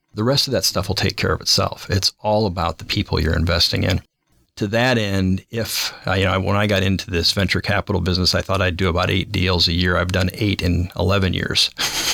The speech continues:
So it's a really slow process to find those right people.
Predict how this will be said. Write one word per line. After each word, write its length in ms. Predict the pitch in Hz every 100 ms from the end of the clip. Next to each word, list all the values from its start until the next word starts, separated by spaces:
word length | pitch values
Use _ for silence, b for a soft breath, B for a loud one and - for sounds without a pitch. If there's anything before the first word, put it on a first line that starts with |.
| -
So 500 | - - 120 - - - B B B B B -
it's 240 | 107 -
a 60 | 107
really 580 | 95 92 95 104 98 95
slow 320 | - 92 90
process 720 | - 90 107 - - - -
to 100 | 95
find 720 | - 90 90 87 87 85 82
those 220 | - 87 92
right 280 | 90 90
people. 500 | - 107 - - -